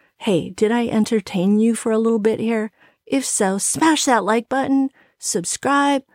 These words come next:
leave me a comment. If you want to support my work, consider a membership. I keep the price really low, and I'm gonna start making videos just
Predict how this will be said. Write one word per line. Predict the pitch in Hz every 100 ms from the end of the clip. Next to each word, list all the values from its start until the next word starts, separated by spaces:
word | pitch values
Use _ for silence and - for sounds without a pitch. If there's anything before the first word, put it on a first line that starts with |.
| _ _ _
leave | 254 285 294 269
me | 226
a | 196
comment. | - 240 247 254 254 -
If | 196
you | 208
want | 190 220 233
to |
support | - 202 - 233 214
my | 196
work, | 180 208 262 - _ _ _
consider | - 294 - 311 294 277
a | 220
membership. | 202 208 220 - 202 180
I | 196
keep | - - 254 -
the |
price | - - 214 202 - -
really | 208 226 247 262 262
low, | 233 214 202 196 220 - - _ -
and | 240
I'm | 226
gonna | 226 269
start | - 240 214
making | 208 208 190 220 202 185
videos | 208 208 185 175 - - 175
just | - 202 170 - -